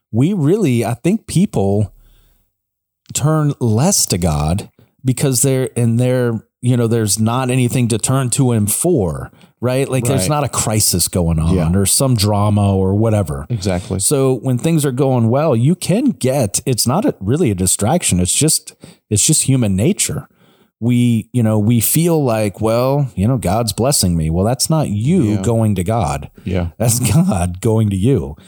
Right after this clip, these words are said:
Speaker 2: Right.
Speaker 1: Uh, you're not living in his will. You have to purposely live in God's will.
Speaker 2: That's just using God as a,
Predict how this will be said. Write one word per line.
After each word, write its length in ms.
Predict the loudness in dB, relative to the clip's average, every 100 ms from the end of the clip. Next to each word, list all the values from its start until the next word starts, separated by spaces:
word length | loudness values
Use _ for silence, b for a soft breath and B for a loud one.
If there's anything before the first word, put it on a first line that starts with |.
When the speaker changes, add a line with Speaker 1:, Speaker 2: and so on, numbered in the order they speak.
| B
Speaker 2:
Right. 300 | -2 -2 -2
Speaker 1:
Uh, 160 | -2 0
you're 160 | 2
not 200 | 0 0 0
living 240 | 0 0
in 80 | 0
his 200 | -2 -2
will. 460 | 0 0 0 -2 -2
You 160 | 0 0
have 240 | 2 -2 -2
to 60 |
purposely 720 | -4 -2 -2 -2 -2 0 0
live 300 | 2 0 0
in 160 | 2 0
God's 380 | 0 0 -2 -2
will. 240 | -4 -4
Speaker 2:
That's 220 | -2 0 0
just 180 | 0
using 380 | 0 0 0 0
God 160 | 2 0
as 100 |
a, 80 | 0